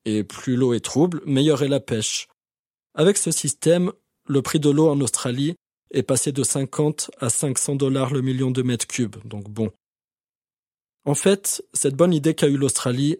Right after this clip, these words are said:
elle tend aujourd'hui à se généraliser. Et en deux mille vingt, l'eau fait son entrée à Wall Street. Aussitôt placée sur le marché financier, elle prend plus deux virgule quarante-deux pour cent de valeur,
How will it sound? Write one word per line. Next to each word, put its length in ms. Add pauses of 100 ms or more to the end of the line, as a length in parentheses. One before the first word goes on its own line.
elle 140
tend 120
aujourd'hui 380
à 40
se 160
généraliser. 760 (500)
Et 140
en 100
deux 120
mille 200
vingt, 300 (160)
l'eau 240
fait 160
son 200
entrée 260
à 80
Wall 160
Street. 380 (640)
Aussitôt 420
placée 320
sur 160
le 120
marché 300
financier, 680 (180)
elle 140
prend 280
plus 320
deux 180
virgule 340
quarante-deux 400
pour 180
cent 160
de 80
valeur, 480